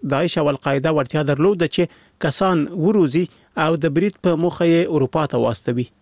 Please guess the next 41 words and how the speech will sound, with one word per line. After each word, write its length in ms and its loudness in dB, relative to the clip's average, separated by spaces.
خو 220 0
په 100 -6
خبره 300 2
یې 80 2
منځني 380 0
ختیځ، 340 -2
په 60 0
ځانګړې 300 2
توګه 180 2
عراق 320 -2
او 180 0
سوریه 360 0
کې 100 2
د 140 0
دغو 260 0
ډلو 320 2
ځپنې 360 0
له 160 2
هغوی 340 4
دا 140 2
وړتیا 420 -2
اوس 260 -6
اخیستې 440 -2
ده. 120 -10
فرانسوي 460 0
څېړونکی 520 2
او 140 2
د 100 2
جهادي 400 0
ډلو 200 2
کارپو 340 0
مرس 220 0
هیکر 460 0
بیا 180 2
له 100 2
یوې 260 0
بلې 180 2
اندېښنې 600 0
پرده 220 -2
پورته 280 -4
کوي. 200 0